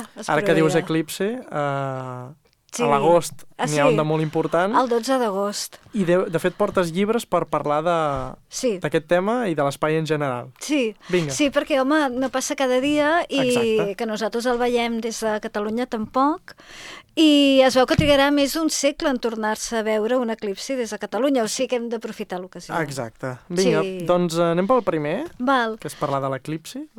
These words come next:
Speaker 2: si no
Speaker 1: El
Speaker 2: m'equivoco.
Speaker 1: primer és, evidentment, un títol així xulo, que és L'eclipsi del segle.
Speaker 2: Mhm.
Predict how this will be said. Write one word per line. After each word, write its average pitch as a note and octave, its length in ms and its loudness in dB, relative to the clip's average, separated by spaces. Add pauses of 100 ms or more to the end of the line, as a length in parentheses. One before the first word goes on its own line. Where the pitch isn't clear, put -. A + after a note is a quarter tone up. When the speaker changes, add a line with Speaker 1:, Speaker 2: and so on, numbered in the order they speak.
(200)
Speaker 2:
si - 120 -18
no C#3+ 60 -12
Speaker 1:
El - 0 -
Speaker 2:
m'equivoco. C#3 300 -2
Speaker 1:
primer D4 580 4
és, - 240 -2
evidentment, B3 920 0
un A3 140 -6
títol A3+ 300 -2
així G3 560 -4
xulo, A#3+ 480 0
que A#3 180 0
és B3+ 200 0
L'eclipsi D4+ 540 2
del B3+ 120 0
segle. E3 540 -6
Speaker 2:
Mhm. D3 340 -8